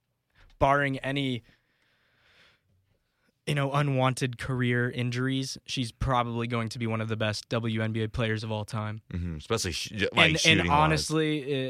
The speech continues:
Speaker 1: if people can disagree with this, but she is the type of player that could spark debates for, like, why couldn't she be in the league?
Speaker 2: Mm-hmm.
Speaker 1: You know, as a, in the ac-, in the N B A.
Speaker 2: No, and I
Speaker 1: 'Cause she could compete.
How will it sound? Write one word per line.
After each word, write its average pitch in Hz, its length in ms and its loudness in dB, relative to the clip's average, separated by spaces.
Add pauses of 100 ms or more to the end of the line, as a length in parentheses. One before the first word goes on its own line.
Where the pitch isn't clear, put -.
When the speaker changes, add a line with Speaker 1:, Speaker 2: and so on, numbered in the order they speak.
(300)
Speaker 1:
if 117 120 -18
people 135 240 -2
can 123 100 -2
disagree 120 440 -2
with 123 160 -2
this, 131 200 -2
but 117 340 -4
she 139 500 -2
is 123 80 -4
the 123 100 -4
type 127 220 -4
of 117 100 -4
player 117 280 2
that 117 140 -4
could 117 200 -8
spark 113 420 -2
debates 113 440 -4
for, 113 220 -2
like, 110 420 -2
why 117 440 0 (260)
couldn't 113 200 -4
she - 180 -4
be 113 160 -2
in 107 100 -2
the 107 80 -4
league? 107 300 -4 (220)
Speaker 2:
Mm-hmm. 87 280 -4 (140)
Speaker 1:
You 123 100 -4
know, 107 200 0
as 113 160 -2
a, 113 100 -4
in 107 140 -2
the 104 180 -4 (480)
ac-, 120 280 0
in 120 120 -4
the 117 60 -2
N 123 180 0
B 117 140 0
A. 104 160 -6 (420)
Speaker 2:
No, 147 200 -2
and 131 120 4
I 117 180 4
Speaker 1:
'Cause 123 100 2
she 143 180 0
could 131 220 -2
compete. 113 400 -4